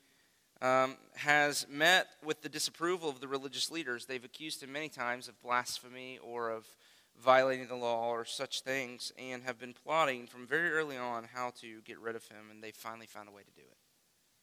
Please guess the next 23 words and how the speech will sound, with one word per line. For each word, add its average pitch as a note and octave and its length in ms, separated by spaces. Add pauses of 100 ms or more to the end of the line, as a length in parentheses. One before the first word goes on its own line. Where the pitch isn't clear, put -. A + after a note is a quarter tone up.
(560)
Uh, A#2 100
they A2 100
found C3 240
a - 20
traitor, C3+ 320
Judas, A#2+ 400
who A#2+ 180
sold C3 320
him A#2+ 120
for A2 80
thirty B2+ 260
pieces B2+ 420
and A2 140
handed A#2+ 320
him A#2 100
over A#2 200
to E3 240
him, A#2 240
and A2+ 100
now C3 300 (640)
they B2 380
have A#2 400
gathered A#2+ 680